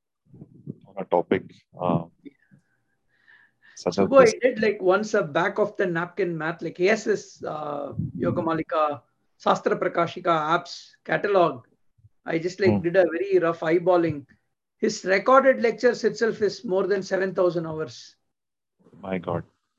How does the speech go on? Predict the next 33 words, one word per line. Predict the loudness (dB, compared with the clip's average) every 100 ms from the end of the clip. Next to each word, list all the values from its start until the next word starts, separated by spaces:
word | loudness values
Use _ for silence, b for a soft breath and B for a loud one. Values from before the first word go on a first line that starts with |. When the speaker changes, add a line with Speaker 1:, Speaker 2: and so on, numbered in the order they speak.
| _
Speaker 2:
He's | -8
been | -4 -4
teaching, | -2 -4 -4 -4
like, | -4 -4
for | -2 -4 -2
more | -2 -2
than | -4
forty-three, | -6 -8 -8 -10 -12 -12
forty-five | -8 -8 -8 -6 -2
years | -4 -4 -6
now. | -8 -8 -14 _ _
So | -4
Speaker 1:
He |
Speaker 2:
his | -2
Speaker 1:
should | -2
be |
Speaker 2:
recorded | 2 4 6
Speaker 1:
given | 6
a | 4
Speaker 2:
lectures | 2 0 2
Speaker 1:
Padma, | 0 -2 -10 -20 _ _ -20 -20 _ _ _ _ _ _ _ _ _
he | -6
should | -4 -2
be | 0
given | 2 2
a |
Padma | 2 0 0
Shri, | -4 -2 -2
Padma | 0 -2 -2 -2
Bhushan's | -4 -8 -10 -10 -12 -20 _ _
award, | 0 2 2 -2
man. | -12 -10
Seriously. | -8 -8 -8 -12